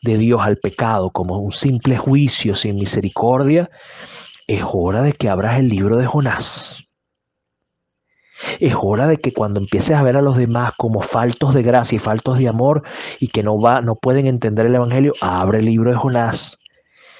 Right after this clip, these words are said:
Invita al Espíritu del Señor a limpiarte de esos intereses propios, de esa presunción, de ese orgullo que tienes, de esa actitud indiferente,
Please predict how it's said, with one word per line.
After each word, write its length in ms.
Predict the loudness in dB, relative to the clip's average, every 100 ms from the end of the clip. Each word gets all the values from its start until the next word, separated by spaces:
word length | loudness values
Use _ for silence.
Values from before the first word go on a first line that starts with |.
| -20 _ _
Invita 460 | -6 -2 -4 0
al 80 | 0
Espíritu 640 | 0 -2 0 2 2 2
del 100 | 2
Señor 380 | 0 -2 0 2
a 80 | 2
limpiarte 1080 | 2 2 0 -4 0 2 4 2 2 0 0 -8 -14 -2
de 120 | 0
esos 200 | 2 4
intereses 540 | 2 2 0 0 -2 -6 -2
propios, 440 | 0 0 0 0
de 80 | 0
esa 220 | 0 -2
presunción, 1120 | 0 0 0 0 0 -2 -2 0 0 -2 -6 -12 -16 -14 -10
de 100 | -2 -2
ese 200 | 2 2
orgullo 480 | 2 2 2 2
que 140 | 0 -2
tienes, 300 | -2 0 0
de 80 | 0
esa 180 | 0
actitud 500 | -4 -2 -4 0 2
indiferente, 1160 | 2 2 2 2 2 2 0 -2 -4 -6 -8 -8